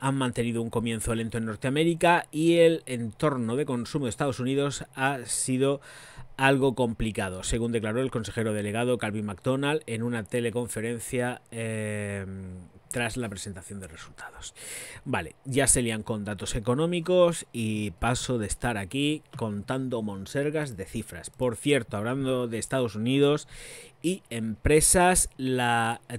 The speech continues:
tienda Levi's de, eh, espacio, eh, mediterráneo ha chapado. Chapadísimo. Buenas noches.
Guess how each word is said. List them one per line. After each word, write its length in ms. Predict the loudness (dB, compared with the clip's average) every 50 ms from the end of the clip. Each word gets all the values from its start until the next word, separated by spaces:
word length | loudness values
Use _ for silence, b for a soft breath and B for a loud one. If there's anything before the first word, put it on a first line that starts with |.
| -6 -2
tienda 400 | 0 0 0 0 0 0 2 2
Levi's 640 | 2 2 6 10 10 10 10 10 8 6 4 4 2
de, 320 | 2 2 2 2 0 -2 -2
eh, 600 | 0 2 2 2 2 2 2 2 0 0 -2 -4 -6
espacio, 1300 | -2 0 2 2 2 0 -2 -8 -18 2 8 10 10 10 8 6 2 2 2 4 4 4 2 2 0 -2 -4 B B B B B B B B B B B _ _ _
eh, 600 | -2 0 2 4 4 4 4 4 2 2 2 0 0
mediterráneo 1300 | -2 -2 -2 0 0 2 2 2 0 0 0 0 2 2 2 2 4 4 4 4 6 6 4 4 0 -2 -10 -16 -2
ha 340 | 4 6 6 6 6 2 -2 -8 _ -2
chapado. 540 | 0 0 2 2 0 -2 -4 -4 -6 -12 -16 -20 -20 _ _ _ _ _ _ -20 _ 2
Chapadísimo. 720 | 4 6 6 6 4 2 2 2 2 0 0 0 0 6
Buenas 240 | 6 8 8 8 8
noches. 540 | 6 4 2 2 2 0 0 0 0 -4